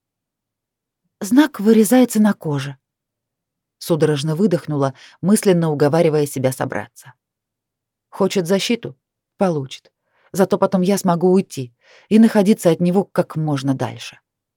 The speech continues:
Крис направился к столу,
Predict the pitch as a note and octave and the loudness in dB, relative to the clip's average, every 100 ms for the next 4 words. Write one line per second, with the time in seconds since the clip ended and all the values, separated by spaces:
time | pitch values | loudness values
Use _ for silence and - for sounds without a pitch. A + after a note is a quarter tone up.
0 | _ _ _ _ _ _ _ _ _ _ | _ _ _ _ _ _ _ _ _ _
1 | - A#3+ D4 A#3+ G#3+ G#3 G3 F#3 D#3+ - | -4 0 2 2 2 2 2 0 -4 -6
2 | - B2 C3+ B3 | -4 -2 0 -2